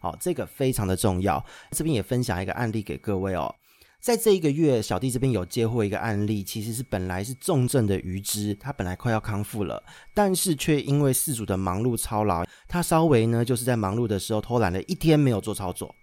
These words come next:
结果呢，就因此错过了处理的黄金时间，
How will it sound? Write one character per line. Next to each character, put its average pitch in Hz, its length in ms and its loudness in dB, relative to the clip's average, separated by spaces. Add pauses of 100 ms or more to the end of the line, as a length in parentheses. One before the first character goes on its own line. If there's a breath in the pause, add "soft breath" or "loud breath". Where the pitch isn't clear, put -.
(480 soft breath)
结 139 140 0
果 143 180 2
呢， 104 140 2
就 127 180 2
因 120 180 -2
此 - 180 -4
错 120 300 0
过 110 180 0
了 98 100 0
处 147 240 -6
理 110 100 -6
的 85 100 -6
黄 90 200 -6
金 104 200 -6
时 92 180 -6
间， 92 320 -4